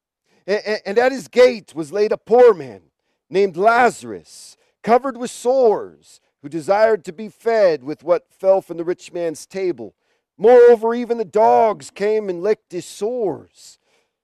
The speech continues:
The poor man died and was carried by the angels to Abraham's side.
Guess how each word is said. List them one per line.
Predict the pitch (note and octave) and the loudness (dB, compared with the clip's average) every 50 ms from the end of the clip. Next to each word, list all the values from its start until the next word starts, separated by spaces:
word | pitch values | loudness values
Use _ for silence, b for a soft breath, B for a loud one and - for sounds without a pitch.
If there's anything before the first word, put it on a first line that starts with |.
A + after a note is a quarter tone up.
| _ _ _ | _ _ _
The | - E3 | -18 -10
poor | - - D4+ D#4 C#4+ | -4 0 2 2 2
man | C4+ C4 C4 C4 B3 A#3 F3+ | 2 4 4 4 2 2 0
died | C3 G3 G#3+ A#3+ B3 A3+ G3+ E3+ D#3+ D#3+ F#3 G3+ F#3+ | 0 2 2 4 4 4 2 2 0 0 -2 -4 -4
and | G3+ G3+ | -6 -8
was | G#3 G3 - | -8 -12 -14
carried | - - A3+ B3 C4 B3+ A3 F#3 E3+ F3+ G3+ F#3+ D#3 C3 | -14 -6 0 2 4 4 4 2 0 -4 -8 -10 -14 -8
by | - F3 F3 F3+ E3+ | -4 -2 0 0 0
the | C#3 E3 E3 - - | -2 -4 -6 -4 -8
angels | G#3 A3+ A#3 A#3+ G#3 E3 A2+ G#2+ B2+ C3+ C3+ D3 E3 F#3 F3+ - - - - _ _ _ _ _ _ _ | -8 -8 -8 -10 -14 -14 -14 -10 -8 -6 -6 -6 -6 -8 -12 -16 -20 -20 -20 _ _ _ _ _ _ _
to | - D3+ - E3+ | -16 -12 -8 -6
Abraham's | D#3+ D#3+ C#3 E3 D#3+ E3 F#3 F#3 F3 - | -6 -6 -6 -8 -8 -6 -8 -8 -10 -14
side. | - - D4+ D#4 D4+ D4 D#3+ C#3 A#2 G2+ | -10 -6 -6 -4 -4 -4 -4 -6 -6 -10